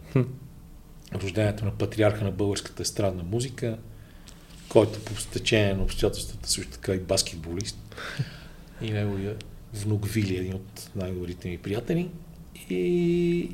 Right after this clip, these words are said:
Speaker 2: и въобще има, непрекъснато има супер готини, интересни неща и, а, е хубаво да може да се очудваш и да се з-,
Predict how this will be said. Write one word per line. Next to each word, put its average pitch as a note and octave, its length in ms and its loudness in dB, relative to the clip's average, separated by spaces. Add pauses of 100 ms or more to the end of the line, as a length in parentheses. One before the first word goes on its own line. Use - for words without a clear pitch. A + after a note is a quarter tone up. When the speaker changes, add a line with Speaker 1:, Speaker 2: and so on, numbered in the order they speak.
Speaker 2:
и E3 80 -2
въобще D3+ 300 2
има, A#3 280 8
непрекъснато F#3 800 8
има E3+ 220 10
супер D#3+ 340 6
готини, B2 480 4
интересни A#2 540 4
неща A#2+ 460 2
и, A#2 340 4 (1040)
а, G#2+ 360 0 (120)
е B2+ 80 -8
хубаво D#3 460 4
да - 20 2 (540)
може C#3+ 240 4
да - 40 4
се - 100 2
очудваш A#2 560 2
и A2 40 -4
да G2+ 80 -4
се A2+ 120 -2
з-, G#2 180 -2